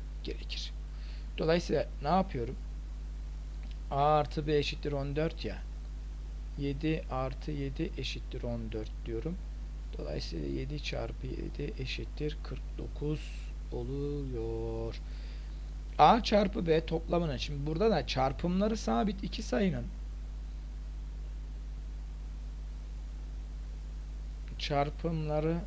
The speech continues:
sabit iki sayının toplamlarının en büyük olabilmesi için toplamlarının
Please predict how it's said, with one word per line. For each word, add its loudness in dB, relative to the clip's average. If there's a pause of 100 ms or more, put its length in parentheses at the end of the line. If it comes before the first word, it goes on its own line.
(160)
sabit 0 (3750)
iki -2
sayının 2 (840)
toplamlarının 6
en 4
büyük 4
olabilmesi 2
için -2 (2500)
toplamlarının -2